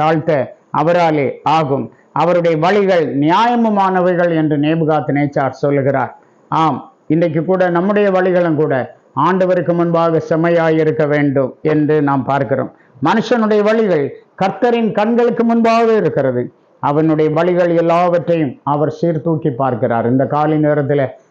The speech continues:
"ஆண்டவரே, உமக்கு பிரியமான வழிகள்ல நான் நடக்க எனக்கு கிருபை செய்யும்" என்று ஆண்டவரிடத்துல நாம் கேட்போமாக. நீதிமொழிகள் பதினாறாம் அதிகாரம் ஏழாம் வசனத்திலே படிக்கிறோம், "ஒருவனுடைய வழிகள் கர்த்தருக்கு பிரியமாயிருந்தால்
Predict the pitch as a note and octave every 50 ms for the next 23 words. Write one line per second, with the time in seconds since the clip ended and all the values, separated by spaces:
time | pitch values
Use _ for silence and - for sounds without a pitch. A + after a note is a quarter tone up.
0 | _ - - D#3 F3 E3+ E3+ E3 E3 E3+ E3 E3 E3 E3+ E3 E3 D3+ E3+ F#3 G3
1 | G3 F#3+ F#3+ G3 G3 G3+ G3+ F#3+ E3 D#3+ D#3+ D#3+ D3+ D#3 D3+ D3 C3+ A#2+ - -
2 | - - C3 D3+ E3 E3+ E3+ E3 E3+ E3+ F3+ E3+ - E3+ D#3 D3+ D3+ B2 - D3+
3 | B2+ - F3 F3+ F3+ D#3+ D#3+ D3 C3 - - D#3+ D#3+ D#3+ D#3 A#2+ - - _ _
4 | _ - D#3 D#3+ D#3 D3+ C#3+ C#3 C#3+ D3+ D3+ C#3+ C#3 C#3+ C#3 C3 C#3 B2 - C3
5 | B2+ A#2+ A#2 - - - C3 C3+ C#3 C3+ B2+ - - C#3+ C#3 - - C#3 C3+ C3
6 | C3 C3 B2 B2 A#2+ - - - _ _ _ _ - D3 E3 F3 E3+ E3+ E3 E3
7 | E3 D#3+ E3 E3+ D#3+ - D#3+ D#3+ E3 F3 F3 F3 F3 F3 F3 E3+ F3 F3 F3 F3
8 | E3+ F3+ F3 F3 F3 F3+ F3+ - - _ _ _ - D3+ E3+ F#3+ G3+ G3 F#3+ G3
9 | F#3+ F3+ - G3+ F#3+ F#3 D#3 G#3 G3 F#3+ D3+ F3+ F3+ F#3 F3 D3+ D#3+ C3+ B2+ A2+
10 | - - _ _ _ - C3+ D3 D#3 D#3+ D#3+ D#3+ D#3+ D3+ D#3 D#3 D#3 D#3+ F3 F#3+
11 | F#3+ F#3 F#3 F#3+ F#3 - - F#3 F3+ - A3 G3 F#3+ D#3+ A3 G3 D3+ G3 G#3 A3+
12 | A3 G#3 F#3+ E3 D3+ D3 C#3 C3+ C3+ C3 C3 B2+ B2 A2 -